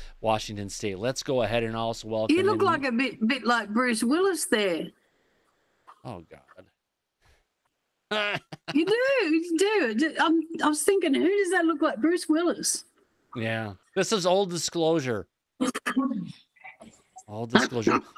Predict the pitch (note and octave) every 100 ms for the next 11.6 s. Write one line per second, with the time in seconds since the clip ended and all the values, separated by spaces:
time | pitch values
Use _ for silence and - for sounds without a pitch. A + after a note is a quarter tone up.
0 | - D3+ A3+ A#3 G3+ G3+ G3+ G#3 F3+ G#3+
1 | G#3+ B3 - G3 E3+ G3 G#3+ G3 F3 -
2 | F#3+ F#3+ D3+ F3 F#3 F#3+ F3+ _ _ _
3 | _ _ _ _ _ _ - F3 B3+ B3+
4 | - D#3 D#3+ D#3 D3+ C#3+ D3+ D3 C3+ C3
5 | - C#3+ C#3+ C#3+ B2+ A#2+ C3 B2+ B2 A2+
6 | B2 B2 B2 - _ _ _ _ _ _
7 | _ G#3 A#3 A3 - A#3 A3+ - - -
8 | A#2+ G#2 F2 - - C#3 G3 F#3 D#3 D#3
9 | - C3+ C3+ A#2+ - B2+ - F#2+ - F#2
10 | F#2+ F#2 G2 - C#3+ D#3+ B2+ D3 C#3+ -
11 | B2+ C3 - D3+ C#3+ C3